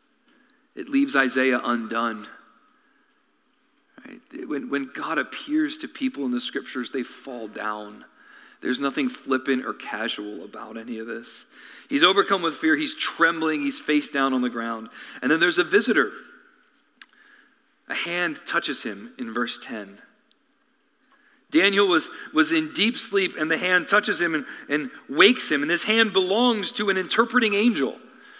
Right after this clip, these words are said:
somebody who has been sent by God to help him understand the words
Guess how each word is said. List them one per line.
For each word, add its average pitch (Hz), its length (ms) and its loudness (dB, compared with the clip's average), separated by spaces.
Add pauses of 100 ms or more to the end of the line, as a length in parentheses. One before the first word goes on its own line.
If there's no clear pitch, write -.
(140)
somebody 254 360 6
who 247 100 10
has 214 120 4
been 190 200 2
sent 254 400 6
by 240 160 6
God 214 300 4
to 190 100 -4
help 214 200 2
him 202 120 2
understand 208 600 2
the 185 60 0
words 180 560 6